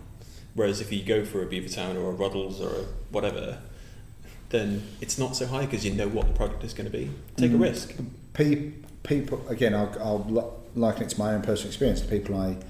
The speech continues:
Speaker 2: I go out with, so-, sort of in the city and I work with, they recognise now, uh, Punk,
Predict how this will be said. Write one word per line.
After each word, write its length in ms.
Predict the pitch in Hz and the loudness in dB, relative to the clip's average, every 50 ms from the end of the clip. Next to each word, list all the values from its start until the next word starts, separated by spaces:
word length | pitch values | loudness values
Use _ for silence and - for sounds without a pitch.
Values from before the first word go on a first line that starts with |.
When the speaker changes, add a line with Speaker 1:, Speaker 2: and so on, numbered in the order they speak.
| - - - - - - - - | -14 -14 -16 -14 -14 -12 -8 -6
Speaker 2:
I 60 | 95 | -2
go 120 | 92 104 104 | 2 4 6
out 180 | 107 104 95 | 6 6 4
with, 360 | 101 98 98 - - - - - | 2 0 0 -2 -6 -12 -10 -4
so-, 280 | - 113 107 - - | 0 0 0 0 -2
sort 180 | - - 120 113 | -4 -2 0 2
of 60 | 107 | 2
in 60 | 104 101 | 2 2
the 40 | 98 | 2
city 300 | - 143 120 127 104 98 | 2 2 2 2 2 2
and 120 | 98 101 | 2 2
I 120 | 98 101 | 0 0
work 240 | 104 107 123 135 139 | 4 6 6 6 6
with, 180 | - 98 95 - - - - - - - - - | 4 -2 -4 -4 -8 -12 -12 -12 -12 -12 -6 -2
they 200 | 117 117 120 120 | 2 2 4 4
recognise 840 | 110 123 131 131 - - 110 101 87 87 87 87 87 - - - - - - - - | 6 6 6 6 6 0 0 0 0 -2 -2 -4 -6 -6 -10 -12 -12 -14 -12 -8 -4
now, 340 | 101 95 95 95 92 92 92 - - - - - - - - - - - - - - - | -2 -2 0 0 0 -2 -2 -2 -4 -4 -4 -6 -10 -12 -14 -14 -14 -16 -16 -14 -10 -4
uh, 220 | - 95 92 92 - - | 0 2 2 2 2 2
Punk, 280 | - 113 120 131 - | 2 2 0 0 -2